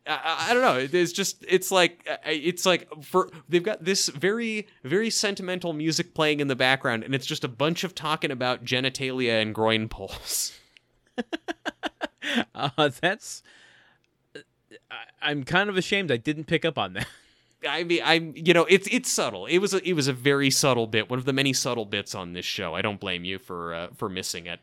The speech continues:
Speaker 2: Oh,
Speaker 1: Um,
Speaker 2: okay. Oh, I, I have something here.
Speaker 1: Yeah.
Speaker 2: Um, because once they go into, like, there's a little, like, supercut of, uh, you know, the characters,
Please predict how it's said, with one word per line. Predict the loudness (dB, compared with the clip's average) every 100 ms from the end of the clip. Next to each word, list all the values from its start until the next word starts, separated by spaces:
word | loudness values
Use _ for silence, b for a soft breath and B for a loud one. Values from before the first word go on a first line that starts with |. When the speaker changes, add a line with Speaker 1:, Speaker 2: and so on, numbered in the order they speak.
| _ B B B B B
Speaker 2:
Oh, | -8 -4
Speaker 1:
Um, | -2 -2 0
Speaker 2:
okay. | 0 0 4
Oh, | 4 4
I, | -2 -2 0
I |
have | 2 0
something | 2 0 -2
here. | -4 -4 -4 B B -4
Speaker 1:
Yeah. | 2 2
Speaker 2:
Um, | 2 -4 _ -14 -6
because | 2 2 0 -8 -6
once | 0 0
they | 0
go | 2 4 4
into, | 2 2
like, | 2 0 -2 _ _ _
there's | -4 -2 0
a | 0
little, | 2 4 4 2
like, | 0 -2
supercut | -2 -2 -2 -2 -4 -4 -6 -6
of, | -4 -4 -6 -10
uh, | -6 -2 -2 -2 -6 -8
you | -8
know, | -8 -10
the | -10
characters, | -2 -2 0 -4 -4 -10